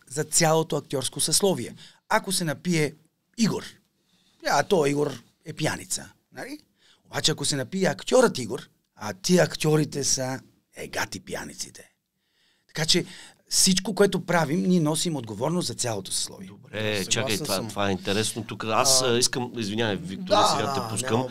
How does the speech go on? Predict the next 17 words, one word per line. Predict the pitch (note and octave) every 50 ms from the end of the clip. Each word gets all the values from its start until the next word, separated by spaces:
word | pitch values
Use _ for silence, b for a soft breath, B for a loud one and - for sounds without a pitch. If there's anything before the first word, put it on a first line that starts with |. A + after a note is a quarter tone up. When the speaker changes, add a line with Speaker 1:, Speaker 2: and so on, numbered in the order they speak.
| A#2+ B2+
Speaker 3:
проблем. | B2 B2 A#2+ A2+ A2
Speaker 2:
А, | F#2+ F2+ F2 E2+ E2+ - - - -
а, | G2 F#2 F2+
тук | F#2+ - B2+ A#2 -
идва | C#3 C3 B2+ D3 C#3
момента, | C#3 C3 C3 C3+ C#3 C3 B2 B2 C#3+
в | B2+ C3 B2 -
който | - C3 B2+ B2+ A#2+ - _
трябва | - A#2+ A2+ A#2
да | A#2+ A#2+ -
поставя | B2 - - G#2+ G2+ B2 B2
въпроса: | G2 F#2+ G2 A2 A#2+ B2+ B2 - D#3 C#3+ - b b b b b b b b b _ _ _
добре, | _ - F2 D#2 D#2+ E2 E2+ F2+ F#2 - -
а | - E2+ D#2+ E2+ E2
редно | D#2+ D#2 E2 F#2+ A#2 B2 C3
ли | C#3+ D#3 C#3+
е | A2+ A#2+ C#3 D3